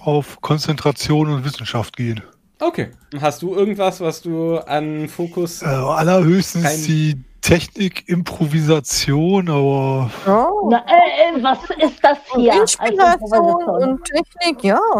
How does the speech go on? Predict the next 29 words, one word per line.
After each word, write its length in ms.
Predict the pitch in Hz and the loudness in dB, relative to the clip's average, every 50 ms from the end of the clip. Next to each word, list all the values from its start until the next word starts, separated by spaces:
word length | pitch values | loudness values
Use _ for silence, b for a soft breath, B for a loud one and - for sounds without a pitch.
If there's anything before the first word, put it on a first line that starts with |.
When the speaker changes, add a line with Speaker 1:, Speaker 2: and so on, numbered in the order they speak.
| 202 - - | -2 -2 0
Speaker 3:
doch. 140 | 226 254 | 0 2
Speaker 2:
Also 180 | 359 160 160 160 | 2 2 0 -2
Technik, 300 | - 196 185 185 214 202 | -4 -4 -2 -2 -2 -2
Improvisation 680 | 196 175 170 196 190 185 202 190 - - 190 190 190 170 | -4 -4 -4 -4 -2 0 -2 -2 0 0 0 0 2 2
würde 160 | 180 185 180 | 4 4 4
ich 300 | 180 170 - - 175 - - 160 | 2 0 -4 -12 -18 -16 -12 -4
volle 200 | - 170 156 160 | -2 0 0 0
Möhre 260 | 160 160 160 160 165 | 0 0 0 0 0
gelten 260 | 156 170 190 208 220 156 | 0 0 -2 -2 0 0
lassen, 280 | 151 156 151 - 156 | 0 0 0 0 -2
weil 120 | 160 156 160 | -2 0 0
ihr 120 | 156 147 | -2 -2
baut 260 | 127 139 151 180 175 | 0 0 0 0 0
jetzt 160 | - 190 185 | 0 -2 -2
einen 200 | - 147 147 165 | -2 -2 -2 -2
Prototypen, 920 | 165 - 180 190 185 196 - - - 156 151 143 - 139 123 123 127 123 - | -2 0 0 0 2 0 -2 -2 -6 -8 -8 -6 -2 -2 -2 -2 -4 -4 -2
den 200 | - 147 143 156 | 0 2 2 2
es 100 | 160 147 | 0 -2
so 180 | - 160 165 170 | -2 0 2 2
nirgendwo 360 | 165 165 170 170 170 170 214 | 4 4 4 4 4 4 4
Speaker 3:
Ja. 160 | 233 226 240 | 4 4 4
Speaker 2:
gibt. 420 | 240 180 180 170 - - - - - - - _ _ - | 2 2 0 -2 -6 -16 -18 -20 -20 -20 -20 _ _ -20
Von 200 | 143 - 165 151 | -6 -4 -2 -2
Speaker 3:
Eben. 60 | 143 | 0
Speaker 2:
daher, 1000 | 156 147 151 151 233 214 190 170 170 175 170 180 180 156 127 - 170 160 113 - - - | 2 2 2 2 2 2 2 2 2 0 0 0 -2 -4 -8 -10 -12 -16 -18 -16 -4 0
hau 120 | 160 175 | 2 2
ruhig 320 | 190 175 185 202 202 - - | 2 2 -2 -4 -6 -8 -10
Fokus 400 | - 202 185 180 175 160 - - | -8 -8 -6 -6 -6 -6 -4 -2
rein. 420 | 127 127 127 127 127 127 127 - | -2 0 0 -2 -4 -6 -10 -14